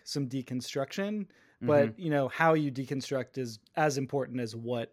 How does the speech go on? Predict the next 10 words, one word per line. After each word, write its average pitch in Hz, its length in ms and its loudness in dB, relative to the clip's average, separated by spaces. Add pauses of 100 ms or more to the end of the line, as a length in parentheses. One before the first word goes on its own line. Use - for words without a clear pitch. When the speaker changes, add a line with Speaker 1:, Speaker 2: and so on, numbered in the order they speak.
Speaker 1:
or 120 140 -4
why 113 240 -6
you're 113 120 -8
deconstructing 117 720 -10
it. 113 80 -2
Speaker 2:
Mm-hmm. 113 220 -4 (320)
Speaker 1:
And 127 160 -2
Speaker 2:
Mm-hmm. 127 100 0
Speaker 1:
I 127 80 -2
think 135 200 -6